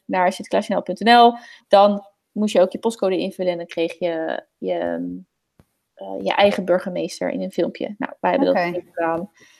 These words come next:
Speaker 1: want de meesten interesseert zich niet zo voor tekenen.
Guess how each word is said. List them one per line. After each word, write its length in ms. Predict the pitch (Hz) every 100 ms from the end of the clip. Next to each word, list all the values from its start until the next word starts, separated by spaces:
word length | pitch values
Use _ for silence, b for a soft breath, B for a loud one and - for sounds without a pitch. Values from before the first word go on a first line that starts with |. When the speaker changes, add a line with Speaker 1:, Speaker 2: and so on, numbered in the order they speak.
| b b _
Speaker 1:
want 520 | - 185 170 165 - _ _ _
de 80 | - 190 -
meesten 320 | - 165 - -
interesseert 440 | - - - 151
zich 140 | -
niet 120 | - -
zo 100 | 196
voor 100 | -
tekenen. 360 | - - 208